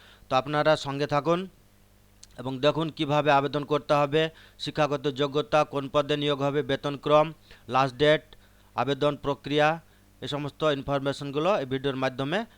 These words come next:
পেয়ে যাবেন। তাছাড়া এই ভিডিও ডেসক্রিপশন বক্সে এই অ্যাডভার্টাইজমেন্টের পিডিএফ ফাইলের লিংক দেওয়া থাকবে এবং অফিসিয়াল ওয়েবসাইটও দেওয়া থাকবে, সেখান থেকেও আপনারা ডাউনলোড করে দেখে নিতে পারেন। তো আসা যাক মূল বিষয়ে। ক্যালকাটা ইউনিভার্সিটির কোন বিভাগে নিয়োগ হব-,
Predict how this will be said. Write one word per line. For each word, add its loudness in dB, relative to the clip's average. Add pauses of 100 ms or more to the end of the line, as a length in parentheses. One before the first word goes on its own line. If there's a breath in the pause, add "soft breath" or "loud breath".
পেয়ে 0
যাবেন। -2
তাছাড়া 2 (960 soft breath)
এই -6
ভিডিও 0
ডেসক্রিপশন -4
বক্সে 0 (180)
এই 0
অ্যাডভার্টাইজমেন্টের -2
পিডিএফ -2
ফাইলের 0
লিংক -2
দেওয়া 2
থাকবে -2
এবং -2
অফিসিয়াল -4
ওয়েবসাইটও -2
দেওয়া 2
থাকবে, -8 (340 soft breath)
সেখান -4
থেকেও 0
আপনারা 4
ডাউনলোড 0
করে 2 (340 soft breath)
দেখে 0
নিতে -2
পারেন। -4 (480 soft breath)
তো 0
আসা 0
যাক 2
মূল -2
বিষয়ে। 2 (1120 soft breath)
ক্যালকাটা 0
ইউনিভার্সিটির -2
কোন -2
বিভাগে 2
নিয়োগ 2
হব-, -8